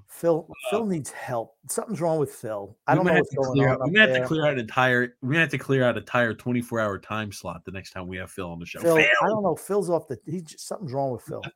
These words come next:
Speaker 2: <laughs>
Speaker 1: I'm worried about him. I'm gonna have to talk to him.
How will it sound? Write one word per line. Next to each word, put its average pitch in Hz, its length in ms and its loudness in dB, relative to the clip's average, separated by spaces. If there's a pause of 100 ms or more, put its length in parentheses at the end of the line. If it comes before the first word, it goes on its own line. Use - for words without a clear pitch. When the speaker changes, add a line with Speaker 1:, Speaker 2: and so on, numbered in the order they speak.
(180)
Speaker 2:
<laughs> 156 320 -8
Speaker 1:
I'm 151 100 0
worried 160 260 6
about 107 300 -2
him. 98 120 -12
I'm 123 100 -6
gonna 123 140 -2
have 131 140 -4
to 117 60 -20
talk 120 320 -2
to 92 80 -16
him. 85 60 -18